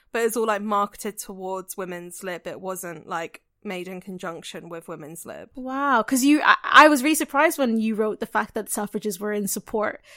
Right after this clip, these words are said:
Speaker 2: 'Cause you're, you write in the beginning, like, you know, "This shop is actually quite white and middle class now." So
Speaker 1: Yeah.
Speaker 2: it's surprising to, to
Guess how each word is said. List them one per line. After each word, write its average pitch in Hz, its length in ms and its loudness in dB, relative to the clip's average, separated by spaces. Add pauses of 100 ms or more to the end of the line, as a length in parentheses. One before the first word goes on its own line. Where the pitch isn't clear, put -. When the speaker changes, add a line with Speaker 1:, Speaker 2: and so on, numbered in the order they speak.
(100)
Speaker 2:
'Cause 208 160 -2
you're, 226 200 0
you 240 280 0
write 240 240 4
in 220 60 0
the 220 60 -2
beginning, 214 320 0
like, 202 300 -4 (300)
you 220 100 -4
know, 208 160 2
"This 208 160 0
shop - 220 -4
is 208 80 -2
actually 202 260 -4
quite - 240 -4
white 190 160 -2
and - 80 -6
middle 180 160 -4
class 202 380 -4
now." 170 180 -8
So 214 160 -2
Speaker 1:
Yeah. 208 80 0
Speaker 2:
it's - 180 -4
surprising 214 500 -2
to, 202 120 -6
to 196 400 -4